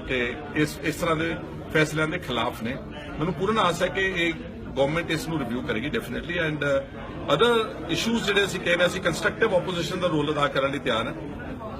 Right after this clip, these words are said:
ਅਸੀਂ ਇਹਨਾਂ ਦਾ ਵੀਆਈਪੀ ਕਲਚਰ ਨੂੰ ਵੈਲਕਮ ਕੀਤਾ, ਭਾਵੇਂ ਕਿ ਉਹ ਆਮ ਆਦਮੀ ਪਾਰਟੀ ਦੇ ਏਜੰਡੇ ਤੋਂ ਲੈ ਕੇ ਗਏ ਨੇ।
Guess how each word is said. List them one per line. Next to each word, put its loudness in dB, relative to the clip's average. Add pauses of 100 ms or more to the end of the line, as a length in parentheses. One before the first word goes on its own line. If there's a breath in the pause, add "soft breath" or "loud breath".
(200)
ਅਸੀਂ 2
ਇਹਨਾਂ 4
ਦਾ 6
ਵੀਆਈਪੀ 2
ਕਲਚਰ 2
ਨੂੰ -2
ਵੈਲਕਮ 2
ਕੀਤਾ, 2
ਭਾਵੇਂ 2
ਕਿ -4
ਉਹ 2
ਆਮ 2
ਆਦਮੀ 0
ਪਾਰਟੀ 0
ਦੇ -2
ਏਜੰਡੇ 0
ਤੋਂ -4
ਲੈ 0
ਕੇ -4
ਗਏ -4
ਨੇ। -4